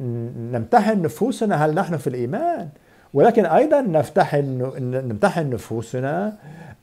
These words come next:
آه، لكي نتقدم في الإيمان. آه، فماذا فعلت اليوم؟ أسأل نفسي. هل فقدت أعصابي؟ هل غضبت؟ هل تكلمت بطريقة غير جيدة؟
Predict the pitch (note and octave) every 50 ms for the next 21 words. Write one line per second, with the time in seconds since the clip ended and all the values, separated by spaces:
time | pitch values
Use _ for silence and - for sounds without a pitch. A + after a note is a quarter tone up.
0 | - C#3+ C#3 C#3+ C#3 C3+ C3+ C3+ C3+ C3+ C3 C3 C3 C3+ E3 F#3 - _ _ _
1 | _ _ _ _ _ _ _ _ _ _ _ D3 D3 D#3+ D#3 - - G#3+ A#3 A#3+
2 | B3 B3 B3 A#3 A3 A3 - _ _ - _ D#3 F#3 F#3+ A#3 A3+ A3+ C4+ D4 D#4
3 | D4 - B3 A3 G3+ E3 - - F#3+ G#3 - B3 C#4 D#4+ E4 F4 F#4+ F#4 E4+ B3+
4 | C#3+ A2 G#2 - _ _ _ _ _ _ _ _ _ _ _ _ _ _ _ _
5 | _ _ _ _ _ _ _ _ _ _ _ _ - A#2+ A2+ A2 - E3+ G3 B3+
6 | C4 A3 A#3 G#3+ G#3+ G#3+ G3 A3 B3+ B3+ B3+ A#3 - - _ - - - F#3 G#3
7 | A#3 C4+ C#4+ D4 C4+ A3+ F#3 E3+ - - E3+ D3 C#3 C3 A#2+ - - - - F#2+
8 | F2 E2+ _ _ _ _ _ _ _ _ _ _ - - D3+ G#3 B3+ C4 B3+ B3
9 | - - - - - D#3+ D#3 - - D#3 D3 C#3+ D3 C#3+ C3 A2+ A2 - - A#2
10 | G#2+ A2 A2 A2+ B2+ C#3 D#3+ G3 G#3 - - - B2 C3+ F#3+ G#3+ F#3+ G#3 G3 E3
11 | F3+ F3 F3+ - - E3+ F3 F3+ F#3 F3+ - _ _ _ _ _ _ _ _ _
12 | _ _ - C#3 F3+ A3+ A#3+ - A#3 G#3 - F3+ E3+ D#3 D#3+ E3+ E3+ D#3 - F3+
13 | E3 D3+ D3 D3 C#3 D#3 D#3+ D#3 D3+ C3+ A#2+ C#3 C#3+ B2+ A2 B2+ B2+ B2+ B2+ B2+
14 | A#2+ B2+ C3 C#3